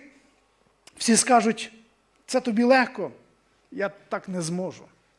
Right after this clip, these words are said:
Але коли ви служите з вашого безсилля, ро-, люди роздумуючи і думають,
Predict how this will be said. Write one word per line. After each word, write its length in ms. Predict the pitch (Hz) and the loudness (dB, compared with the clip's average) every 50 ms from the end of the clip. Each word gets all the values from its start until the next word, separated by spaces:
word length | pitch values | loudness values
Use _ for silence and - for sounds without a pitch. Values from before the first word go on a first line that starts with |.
| _ _ _ - - - - - - - - - - | _ _ _ -20 -20 -20 -20 -20 -20 -20 -12 -4 0
Але 200 | 196 208 226 220 | 4 6 6 4
коли 300 | 220 - 254 247 277 285 | 4 2 0 0 0 2
ви 160 | 254 269 226 | 0 0 0
служите 580 | - - 254 277 311 269 214 233 220 - 247 | 0 0 0 0 0 2 0 -2 -4 -4 -4
з 100 | 202 175 | -4 -2
вашого 440 | 190 226 254 262 - - 226 220 214 | 0 2 2 2 2 0 -2 -4 -4
безсилля, 720 | 190 165 160 214 196 - - - 311 320 285 254 233 214 | -4 0 2 2 4 4 2 2 2 0 2 2 2 2
ро-, 260 | 214 233 226 247 240 | 2 2 0 -2 -4
люди 240 | 208 208 269 226 247 | -4 -4 -2 0 0
роздумуючи 600 | 240 233 202 190 269 269 269 254 240 220 - 220 220 | 0 0 0 -2 -2 -2 -2 -2 -2 -2 -4 -6 -6
і 40 | |
думають, 460 | 190 226 254 240 240 226 214 190 - | -4 -4 -4 -2 -2 -2 -2 -4 -6